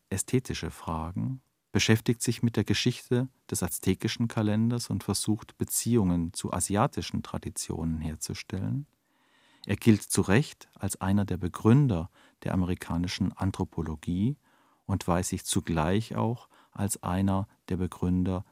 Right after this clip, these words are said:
der Pflanzengeographie. Er fragt nach der Streuung des Himmelslichts ebenso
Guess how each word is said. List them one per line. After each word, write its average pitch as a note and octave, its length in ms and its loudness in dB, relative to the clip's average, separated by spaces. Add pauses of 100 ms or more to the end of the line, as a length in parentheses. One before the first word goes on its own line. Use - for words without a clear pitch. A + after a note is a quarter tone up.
der A2 100 -4
Pflanzengeographie. F2 1300 -2 (880)
Er A2 120 6
fragt - 680 -2 (140)
nach F#2+ 300 0
der E2+ 440 -2
Streuung F2+ 640 0
des F2+ 160 -4
Himmelslichts A#2 920 -2
ebenso A2 720 4